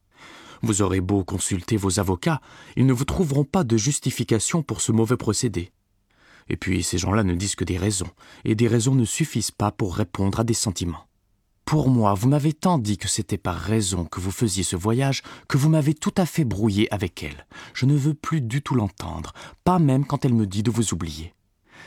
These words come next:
Cette raison-là est pourtant bien raisonnable. Et au fait, cela ne serait pas si difficile que vous pouviez le croire. Il suffirait seulement de perdre l'habitude de penser toujours à vous,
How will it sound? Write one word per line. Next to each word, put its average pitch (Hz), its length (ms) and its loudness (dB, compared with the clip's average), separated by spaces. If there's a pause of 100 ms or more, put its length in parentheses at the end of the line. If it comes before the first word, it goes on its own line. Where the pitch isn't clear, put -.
(100)
Cette - 220 -8
raison-là 90 640 -2
est 90 60 -6
pourtant 87 500 -4
bien 90 200 -2
raisonnable. 90 600 -4 (560)
Et 123 220 0
au 117 100 -2
fait, 135 300 -4
cela 110 340 0
ne 104 140 2
serait 95 300 -2
pas 98 180 0
si - 220 -4
difficile 95 600 -4
que - 120 -4
vous 87 140 -4
pouviez 90 300 -2
le 98 80 0
croire. - 480 -4 (420)
Il 117 100 0
suffirait 160 420 0
seulement 160 400 2
de 127 100 0
perdre 120 480 0
l'habitude 117 460 -2
de 104 140 0
penser 107 400 -2
toujours 95 420 -2
à 92 60 0
vous, 113 260 -4